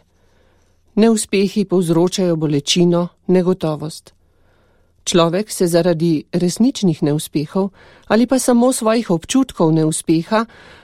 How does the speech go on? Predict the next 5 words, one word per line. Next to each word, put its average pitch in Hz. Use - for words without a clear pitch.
lahko 185
zapre 180
pred 170
življenjem. 139
Izgubi 175